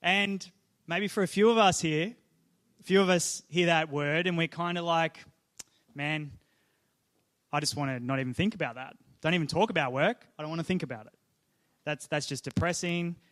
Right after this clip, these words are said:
Gets to Sunday night at about nine thirty. I'm thinking about work tomorrow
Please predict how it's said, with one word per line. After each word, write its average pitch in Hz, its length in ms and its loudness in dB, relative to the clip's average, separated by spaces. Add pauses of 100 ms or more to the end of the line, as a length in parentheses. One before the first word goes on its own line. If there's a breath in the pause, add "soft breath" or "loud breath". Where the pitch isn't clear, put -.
Gets - 180 -10
to 135 100 -10
Sunday 151 360 -2
night 156 300 2
at 143 100 -4
about 135 280 -2
nine 143 300 -4
thirty. 165 640 -2
I'm 139 140 -8
thinking 151 400 -6
about 143 340 -4
work 151 240 -4
tomorrow 151 560 -4